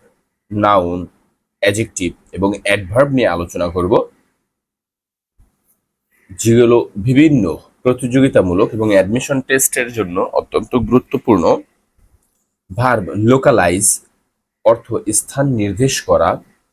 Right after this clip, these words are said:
এর নাউন হচ্ছে লোকালিটি, অ্যাডজেক্টিভ লোকাল।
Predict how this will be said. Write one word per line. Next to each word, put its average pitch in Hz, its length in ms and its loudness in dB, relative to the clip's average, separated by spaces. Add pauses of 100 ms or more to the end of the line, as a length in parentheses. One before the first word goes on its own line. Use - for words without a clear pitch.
(1700)
এর 123 360 2
নাউন 123 320 2
হচ্ছে 160 400 2
লোকালিটি, 104 680 0 (760)
অ্যাডজেক্টিভ 127 480 -2 (100)
লোকাল। 98 580 2